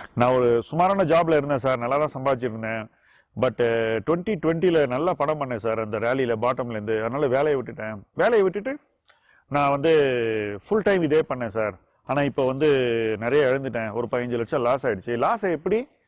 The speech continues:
மறுபடியும் மேக்கப் பண்ணலான்னு கேட்குறான். நான் சிம்பிளா ஒரு கொஸ்டின் கேட்டேன், "உங்ககிட்ட கேபிட்டல் இருக்கான்னு?" கேட்டேன். "இல்ல சார், நான் கேபிட்டல் மொத்தம் இழந்துட்டு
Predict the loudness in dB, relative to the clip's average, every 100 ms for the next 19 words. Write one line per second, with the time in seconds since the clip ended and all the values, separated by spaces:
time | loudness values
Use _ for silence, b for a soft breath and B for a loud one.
0 | _ -2 0 2 2 0 -2 -2 -2 -2
1 | -4 -6 -4 -4 -2 -6 -10 _ _ _
2 | _ _ _ _ _ _ b b b b
3 | b b b b -2 0 -4 0 2 4
4 | 2 -2 0 0 0 -2 -4 -2 -2 -2
5 | -2 0 -2 -4 -8 -6 -6 -2 -4 -4
6 | -2 -2 0 -2 -2 0 2 4 4 2
7 | 0